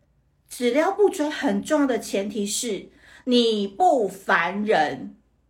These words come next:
你不烦人，你懂吗？只撩不追的意思呢，是你要把自己当作是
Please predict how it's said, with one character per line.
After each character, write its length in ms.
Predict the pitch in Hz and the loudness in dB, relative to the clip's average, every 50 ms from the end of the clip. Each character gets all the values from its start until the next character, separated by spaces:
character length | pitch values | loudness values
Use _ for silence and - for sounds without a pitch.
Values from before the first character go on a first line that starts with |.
| _ _ _ _ _ _ _ _ _ _ _ _ _ _ _ _ | _ _ _ _ _ _ _ _ _ _ _ _ _ _ _ _
你 380 | - 240 240 240 233 226 220 214 | -2 2 2 4 4 2 0 -2
不 360 | 208 - 330 320 285 240 208 | -2 0 2 2 4 2 0
烦 420 | 208 208 - 185 160 170 180 190 | -2 -2 -4 -4 -4 -4 -6 -6
人， 380 | 185 180 107 - - - 214 - _ _ _ _ | -4 -4 -4 -4 -6 -12 -18 -18 _ _ _ _
你 100 | - 262 | -4 0
懂 220 | 262 269 220 175 170 | 2 2 2 2 0
吗？ 260 | 165 156 151 196 - _ _ _ _ _ _ _ _ _ _ _ _ _ _ _ _ _ _ _ _ | -6 -8 -10 -12 -14 _ _ _ _ _ _ _ _ _ _ _ _ _ _ _ _ _ _ _ _
只 120 | - 277 269 | -4 -2 2
撩 160 | 403 453 453 | 2 2 4
不 100 | 466 453 | 4 4
追 160 | 440 440 440 | 4 4 4
的 140 | 403 330 - | 2 2 2
意 120 | 349 359 349 | 0 -4 -4
思 140 | - - | -4 -8
呢， 200 | 233 226 208 208 | -8 -6 -6 -6
是 200 | 208 - - 339 | -6 -6 -4 -2
你 120 | 294 262 196 | 0 0 0
要 140 | 202 240 302 | 0 -2 -4
把 220 | - 285 - - | -4 -6 -8 -10
自 240 | - - - 294 233 | -12 -10 -8 -6 -6
己 200 | - 185 151 - - | -6 -8 -12 -8 -6
当 260 | 233 214 226 233 226 | -6 -6 -6 -6 -6
作 200 | - 247 196 196 | -6 -4 -4 -4
是 380 | 196 - 233 202 170 - - | -6 -6 -6 -6 -6 -6 -10